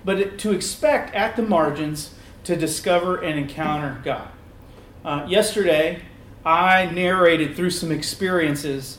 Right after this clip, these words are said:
that were attention getters for me, um, where I found myself at the margins for me and for our community, and we explored and experienced the presence of God,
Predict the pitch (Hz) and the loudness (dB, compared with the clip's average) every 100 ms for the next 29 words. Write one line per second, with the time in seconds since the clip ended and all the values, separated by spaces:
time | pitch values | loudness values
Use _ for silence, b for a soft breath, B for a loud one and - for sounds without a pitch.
0 | B B B - 165 170 160 151 151 165 | B B B 4 4 4 2 0 -2 -4
1 | - 208 208 175 151 131 113 104 - - | 0 2 2 -2 -2 -2 -4 -12 -16 -10
2 | 151 147 135 110 - B B B 170 151 | -6 -2 -4 -6 -14 B B B -2 0
3 | 147 151 170 175 170 156 151 - - 175 | -2 0 4 8 8 6 0 -8 -4 2
4 | 196 202 202 175 165 151 - 156 147 - | 2 4 2 4 4 2 2 2 2 -2
5 | - - 170 160 160 143 139 139 196 240 | -14 -8 0 0 0 -2 0 0 -2 -2
6 | - - - 156 170 240 269 B B B | -4 -12 -6 -2 0 0 -2 B B B
7 | 165 147 170 160 160 156 160 156 185 220 | -6 0 4 6 6 4 -4 -2 0 0
8 | 254 247 B B B 170 165 170 208 220 | -2 -8 B B B -2 -2 -2 -2 -2
9 | 226 214 - - - - - 185 - - | -4 -6 -8 -20 -20 -20 -6 -4 -4 -6
10 | 196 196 208 208 202 185 160 151 - 196 | 0 4 6 4 2 -2 -4 -4 -8 -4
11 | 185 180 170 - 160 170 160 156 147 143 | 0 0 0 -4 -6 2 2 2 -6 -6
12 | 151 139 127 120 | 0 0 0 -4